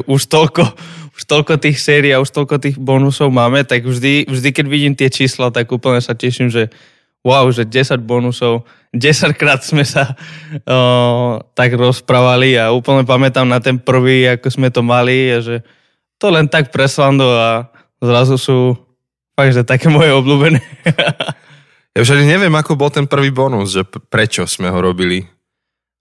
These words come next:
Speaker 1: Myslím, že to len tak, kým sme čakali na ďalšiu sériu a že to len tak sme si povedali, že poďme spraviť jeden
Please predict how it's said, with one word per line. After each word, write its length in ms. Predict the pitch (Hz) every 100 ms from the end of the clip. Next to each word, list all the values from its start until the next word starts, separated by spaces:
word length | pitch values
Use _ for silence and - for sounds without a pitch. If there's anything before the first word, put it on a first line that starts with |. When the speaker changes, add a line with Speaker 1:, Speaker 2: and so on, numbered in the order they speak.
| _ _ _ _ _ -
Speaker 1:
Myslím, 400 | 143 185 - 233
že 120 | 214
to 260 | 208 202 196
len 120 | 196
tak, 280 | 202 190 -
kým 180 | - 160
sme 200 | 165 165
čakali 640 | - 180 147 123 127 135
na 120 | - 131
ďalšiu 340 | 131 139 -
sériu 460 | 135 - 127 135 127
a 180 | 123 123
že 160 | 123 123
to 160 | -
len 160 | 151 151
tak 160 | 156
sme 120 | 151 151
si 140 | 143
povedali, 440 | 135 147 147 143 143
že 160 | 147 151 151 _ _
poďme 240 | - 240 202
spraviť 720 | - 180 165 165 156 - -
jeden 420 | - 139 147 147